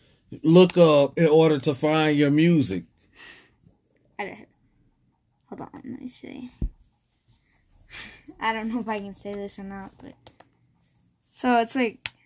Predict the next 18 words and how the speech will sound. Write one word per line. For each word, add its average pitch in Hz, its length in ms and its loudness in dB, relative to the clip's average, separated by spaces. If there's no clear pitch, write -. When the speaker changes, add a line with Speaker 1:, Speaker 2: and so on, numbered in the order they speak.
Speaker 2:
hold 190 120 -12
on, 101 260 -14
let's - 120 -20
see - 480 -16
if - 160 -20
it's - 140 -18
actually - 400 -16
my - 120 -14
name. 67 360 -14
Hold - 140 -16
on. 58 300 -16
Um, 220 460 -8
you 247 100 -6
can 269 140 2
find 262 280 -2
me 262 120 0
under 220 540 -4
Carson. 214 800 -8